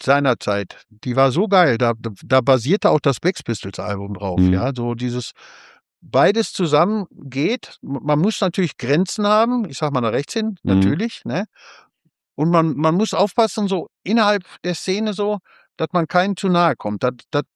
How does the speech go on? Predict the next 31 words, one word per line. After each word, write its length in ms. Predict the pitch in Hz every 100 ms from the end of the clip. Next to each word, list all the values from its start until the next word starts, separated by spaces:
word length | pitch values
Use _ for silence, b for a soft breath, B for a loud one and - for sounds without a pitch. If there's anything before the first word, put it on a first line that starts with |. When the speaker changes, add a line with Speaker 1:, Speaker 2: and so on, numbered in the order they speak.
| -
Speaker 1:
dass 140 | 160
du 100 | 170
bestimmte 480 | 143 - 214 220 208
Sachen 320 | 170 196 202
akzeptierst. 800 | 175 - 180 - 202 123 - - -
Das, 120 | 120 -
das 120 | 131 139
hab 140 | 147
ich 60 | 151
so 100 | 101
gelernt 360 | 107 113 135 -
jetzt 180 | 90 87
so, 140 | 87
Speaker 2:
Mhm. 60 | 98
Speaker 1:
ne? 100 | 123 B B
Speaker 2:
Mhm. 180 | 87 85
Speaker 1:
Selbst 260 | 131 165 -
Leute, 320 | 180 214 202
die 440 | 165 180 175 165 _
damals 480 | 160 165 190 185 -
sich 200 | 175 -
vom 160 | 135
Punk 300 | 120 180 208
weg, 280 | 196 185 - _ - 139
äh, 220 | 151 165
gewandt 380 | 156 151 165 180
haben 220 | 170 160
zu 120 | - 139
New 240 | 143 139
Wave 260 | 151 170 -
hin 260 | 107 98